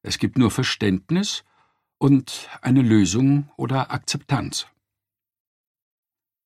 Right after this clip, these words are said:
Vermitteln Sie Ihrem Partner oder Ihrer Partnerin eine grundsätzliche Akzeptanz seiner oder Ihrer Persönlichkeit,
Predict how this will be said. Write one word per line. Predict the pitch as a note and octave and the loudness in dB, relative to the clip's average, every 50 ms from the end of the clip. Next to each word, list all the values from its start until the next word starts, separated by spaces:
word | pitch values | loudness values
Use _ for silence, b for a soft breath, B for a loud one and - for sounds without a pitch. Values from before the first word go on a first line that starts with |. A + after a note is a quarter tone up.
| _ _ _ _ _ _ _ _ _ - | _ _ _ _ _ _ _ _ _ -2
Vermitteln | - C3 D3+ G3 F#3+ A3+ G#3 | 2 4 4 4 4 2 0
Sie | D#3+ F3+ E3+ | 0 0 2
Ihrem | D3 C#3+ C3+ - | 4 4 2 2
Partner | - A#2 A#2+ A2+ C3+ D3 - E3 F3 F3 - | 2 0 0 0 0 0 -2 -2 -2 -2 -2
oder | B2+ C3+ - | -2 -4 -2
Ihrer | - G#2 G2 F2+ | -2 -4 -6 -6
Partnerin | - - - G#2 A2 C3+ - D3+ D3 B2 C#3+ C#3 C3+ - | -6 -4 -2 -2 -2 -2 -2 -2 -2 0 0 0 -2 -2
eine | B2+ A#2+ A2+ - | -2 -2 -2 -2
grundsätzliche | - _ - A#2 A#2+ F3 A3 A3 A3 - - - B2 C3+ - - - - D3+ - - D3 - - | -4 _ -2 2 4 4 4 4 2 -2 -4 -4 -4 -4 -4 -6 -6 -4 -6 -4 -4 -6 -8 -8
Akzeptanz | - A2 - - - C#3+ - - _ - - G#2 G2+ G#2+ A2+ - - - | -10 -10 -8 -6 -6 -6 -6 -8 _ -8 -4 -4 -2 -2 -2 -4 -4 -2
seiner | G#2 F#2 F#2+ G#2+ C3 D3+ E3 E3 D#3 b b b b b b b | -2 0 0 2 2 2 2 0 -2 b b b b b b b
oder | A2 A2+ | -4 -2
Ihrer | C#3 C#3 C3+ A2+ G#2+ A2+ | 0 2 2 2 0 -2
Persönlichkeit, | - - B2 A2 G2 F#2 - - - - - - - - - - - | -4 -4 -2 -2 -2 -2 -4 -4 -6 -10 -10 -12 -12 -12 -14 -14 -20